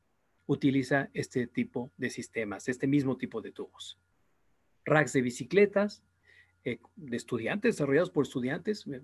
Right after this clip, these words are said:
para poder, digamos, con un sistema de cantilever fa-, fabuloso que permite con una facilidad asombrosa subir la bit-, la bici, montarla y, y, y desmontarla de una forma muy fácil, con muy poca incomodidad para los pasajeros. Y el tren finalmente tiene este aspecto en su cabina,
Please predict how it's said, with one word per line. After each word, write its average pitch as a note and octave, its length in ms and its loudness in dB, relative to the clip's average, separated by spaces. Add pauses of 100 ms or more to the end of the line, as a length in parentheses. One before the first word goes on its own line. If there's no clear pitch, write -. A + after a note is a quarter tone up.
(140)
para A#2+ 220 -4
poder, C3 260 0
digamos, B2+ 240 -2
con D3 120 2
un D3+ 100 4
sistema C#3+ 300 2
de B2+ 40 2
cantilever C3+ 480 2
fa-, A#2 260 -6 (380)
fabuloso B2+ 640 -2
que A#2+ 100 -10
permite C3 400 -2
con C3 120 -2
una B2+ 100 0
facilidad B2 420 -2 (280)
asombrosa D3 760 4 (320)
subir F#3+ 440 2
la D#3 120 6
bit-, D3 380 0
la B2+ 120 4
bici, D3 240 0
montarla C3+ 600 2
y, B2 80 2
y, C#3+ 320 -6
y - 20 -6
desmontarla A2+ 540 -2
de B2+ 80 2
una A#2 100 0
forma A#2 240 -2
muy A#2+ 140 -2
fácil, B2 400 -2 (340)
con B2+ 160 2
muy C3 120 4
poca B2+ 340 0
incomodidad A2+ 540 -4
para G#2 180 -8
los G2+ 120 -16
pasajeros. F3+ 720 -4 (400)
Y D4 100 -2
el - 80 -8
tren A#3 180 6
finalmente F#3+ 520 4
tiene E3 260 4
este D3 180 2
aspecto C#3 420 0
en A#2+ 80 0
su - 160 -12
cabina, D#3 480 0